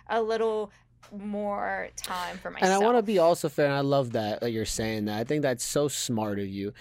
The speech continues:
Speaker 2: and wise, but you also be saying that, like, everyone has a different definition of burnout. Some
Speaker 1: That's true.
Speaker 2: people go crazy, go into a crazy depression burnout.
Speaker 1: That's true.
Speaker 2: And some people just get really overwhelmed and they need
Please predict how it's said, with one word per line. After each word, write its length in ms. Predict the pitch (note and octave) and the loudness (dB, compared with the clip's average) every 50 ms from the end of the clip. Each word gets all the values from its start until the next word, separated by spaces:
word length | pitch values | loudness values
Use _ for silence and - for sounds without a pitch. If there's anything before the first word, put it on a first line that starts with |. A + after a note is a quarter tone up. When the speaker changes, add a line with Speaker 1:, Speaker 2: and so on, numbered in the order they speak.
| - - | -10 -6
Speaker 2:
and 180 | - G#2+ G#2+ G#2 | -4 -2 0 2
wise, 460 | A2+ A#2 A#2+ G#2+ F#2+ F#2+ G2 G2+ - | 2 2 2 2 0 -2 -4 -6 -4
but 220 | - A#2+ A2+ - - - - _ | -2 -2 -2 -2 -4 -12 -6 _
you 80 | - D3+ | 2 2
also 320 | G3+ A3 - - A#3+ G#3+ | 2 2 2 0 0 0
be 340 | D#3 D3+ E3+ E3 E3 D#3 - - | 0 -2 -2 -2 -2 -4 -6 -8
saying 360 | - - E3+ D#3 D3 C#3+ C#3 C3+ | -4 -2 0 0 0 0 0 0
that, 140 | C3+ B2 | -2 -2
like, 240 | B2+ B2+ B2 A#2+ - - - - _ _ - | 0 -2 -2 -2 -4 -10 -20 -20 _ _ -4
everyone 280 | F3 G3+ B3 C#4 C#4 A3 | -2 -2 0 -2 -2 -2
has 180 | A3 A3 G3 | -2 -2 -2
a 60 | G3 D3 | -2 -2
different 360 | B2 D3 F3 - F3 D3 B2+ | -2 -2 -2 -2 -2 -2 0
definition 540 | C#3 C#3 C#3 - B2 A#2 A#2+ B2 - - A2 | 0 -2 -2 -2 -2 -2 -2 -2 -2 -4 -4
of 80 | G2+ F#2 | -6 -6
burnout. 400 | - G#2 F2+ D#2 C#2+ B1+ - - - _ | -6 -8 -8 -6 -8 -8 -10 -12 -16 _
Some 220 | - - - F#3 G#3+ | -4 -2 -2 -2 0
Speaker 1:
That's 100 | G#3 - | -2 -2
true. 80 | B3 | -4
Speaker 2:
people 200 | - - G#3+ F#3 | -2 0 0 0
go 240 | D3+ C#3+ D#3 D3 C#3 | 2 2 2 2 2
crazy, 600 | B2 - - E3 D#3 E3 D#3+ D#3 F3 E3 D#3 - _ _ _ - C#3+ | 0 -2 -2 0 0 0 0 0 -2 -2 -4 -4 _ _ _ -18 -4
go 160 | C3 C#3+ D3 D3+ | -2 0 0 0
into 160 | C#3+ - C3 | 0 0 -2
a 60 | A#2+ | -2
crazy 300 | - D3+ D3 D3+ C#3+ C#3+ | 0 0 0 0 0 0
depression 500 | B2 G#2+ - - C3 C3+ - - G#2 F#2 | -2 -2 -2 -2 -2 -2 -2 -4 -6 -6
burnout. 300 | D#2+ C#2 A#1 A1+ - - | -6 -8 -8 -8 -10 -12
Speaker 1:
That's 280 | - G#3+ - - - - | -14 -16 -16 -16 -16 -14
true. 200 | - E4 D4 D4+ - | -10 -10 -10 -4 0
Speaker 2:
And 180 | C4+ - D3 C#3 | 0 0 0 0
some 200 | - F#3+ F#3+ F3+ | 0 0 0 0
people 320 | - F#3+ G3 F#3 F#3+ E3+ D3+ | 0 -4 -4 -2 -2 -2 -2
just 260 | - D#3 C#3+ - - | -2 -4 -4 -2 -2
get 240 | E3 D#3 D3 C3 B2 | 0 0 0 0 0
really 540 | C3+ C#3 C#3 C#3 C#3+ C#3+ C#3+ C#3 C#3 C3 - | 0 0 0 0 0 0 0 -2 -2 -2 -2
overwhelmed 720 | C#3+ C3+ C3 C#3 C#3 C3 A#2+ A#2+ A#2+ A#2+ A#2 A#2 A#2 A#2+ - | 0 0 0 0 0 0 2 0 0 0 0 0 -2 -2 -2
and 180 | - A#2+ A#2 | -2 -2 -2
they 120 | A#2 A#2+ A#2 | -2 0 0
need 240 | B2 B2 A#2+ A2 | 0 -2 -2 -4